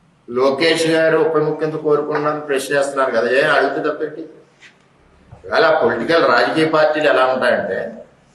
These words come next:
నిన్న కాక మొన్న జగన్మోహన్ రెడ్డి ఓడిపోయాడు, సీఎం, సీఎం, సీఎం అంటున్నారు, అంటున్నారు లేదా? ఆ పార్టీలో ఉన్న కార్యకర్తల కోరిక ఎలా ఉంటుందంటే, వెంటనే చంద్రబాబు నాయుడు దింపేసి జగన్మోహన్ రెడ్డి ఎక్కించేయాలని ఉంటుందండి.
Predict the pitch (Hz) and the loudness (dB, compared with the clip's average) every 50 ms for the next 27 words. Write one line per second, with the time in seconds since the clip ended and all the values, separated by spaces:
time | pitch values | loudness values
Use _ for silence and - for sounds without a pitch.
0 | _ _ _ _ _ _ _ _ _ _ - 127 135 143 143 139 143 160 - - | _ _ _ _ _ _ _ _ _ _ -6 -4 0 2 2 2 4 4 4 4
1 | 165 165 165 180 175 160 151 156 156 156 165 165 165 165 180 175 165 156 143 - | 2 2 2 2 2 4 4 4 4 2 2 2 2 2 2 2 4 4 4 4
2 | - - 117 - - - - - - - - - - - - - _ _ _ _ | 2 0 -2 -2 -2 -2 -4 -6 -8 -10 -12 -14 -18 -20 -20 -20 _ _ _ _
3 | _ _ _ _ - - - - _ - - - 185 185 190 190 185 185 185 - | _ _ _ _ -20 -20 -20 -20 _ -14 -8 -6 -4 0 2 2 2 2 0 0
4 | - 170 170 170 175 175 175 156 139 156 151 156 160 156 147 135 123 104 104 - | -2 0 0 2 2 2 2 0 0 0 2 2 2 2 2 0 0 0 -2 -6
5 | - - - - - - 120 131 151 175 190 190 190 180 160 - - - - - | -8 -10 -14 -16 -8 -6 -6 -2 0 2 2 2 2 0 0 -4 -6 -8 -10 -16
6 | - - - - 113 131 165 190 208 208 196 196 190 196 202 196 196 208 220 214 | -18 -14 -8 -2 2 2 4 4 4 2 2 2 2 2 2 2 0 -2 0 2
7 | 220 214 214 208 202 202 190 185 185 185 185 185 190 180 180 180 180 180 175 - | 2 2 2 2 0 0 0 0 0 0 0 0 -2 -2 -2 0 -2 -2 -2 -4
8 | 175 170 170 165 160 - 160 156 151 151 151 147 143 147 143 143 - 220 - - | -4 -4 -2 -2 -2 -2 -2 -2 -2 -2 -4 -6 -8 -10 -10 -10 -12 -16 -18 -20
9 | - _ _ _ _ _ _ _ _ _ _ _ _ - 131 143 147 160 202 214 | -20 _ _ _ _ _ _ _ _ _ _ _ _ -2 0 0 2 2 4 4
10 | 208 - 185 180 180 185 - 190 190 196 202 196 190 190 185 185 - 202 196 165 | 4 4 4 4 4 4 4 4 4 4 4 4 4 2 0 0 2 0 2 2
11 | 190 196 190 180 185 180 180 185 185 185 190 185 175 170 160 170 170 165 156 170 | 2 2 2 4 4 4 4 4 4 4 2 2 2 0 -2 -2 -4 -4 -2 0
12 | 170 170 165 151 139 143 139 - - - - - - - | 0 0 0 0 -4 -4 -4 -6 -6 -6 -8 -14 -16 -16